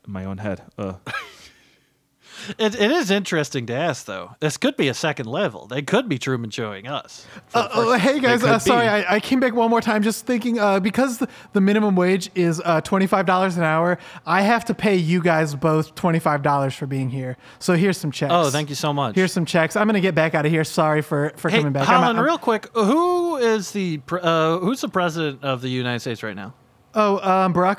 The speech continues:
Speaker 3: Obama's in his fourth term right now. I'm gonna head on my way out. Later.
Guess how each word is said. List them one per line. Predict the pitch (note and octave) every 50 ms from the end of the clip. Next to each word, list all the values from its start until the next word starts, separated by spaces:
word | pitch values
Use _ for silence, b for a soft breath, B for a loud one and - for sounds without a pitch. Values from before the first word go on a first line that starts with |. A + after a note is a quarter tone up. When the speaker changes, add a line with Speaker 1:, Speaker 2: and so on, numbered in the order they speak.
| A3+ F#3+
Speaker 3:
Obama's | D#3+ F#3+ G3+ G#3 G3 E3+
in | G3+
his | F#3 D#3+
fourth | - - G#3+ G#3 G3 -
term | - G#3+ G#3+ G#3+ G#3+
right | A3 A3+ A3+
now. | A3+ A#3 B3+ B3+
I'm | G#3 G3+ G3+
gonna | G3+ G3 F3+
head | F3 G#3 G#3
on | G#3 G3
my | G3 G3
way | F#3+ F#3+ F3+
out. | E3 C#3+ C3 C3
Later. | D#3 G3 G3+ E3+ D3+ D3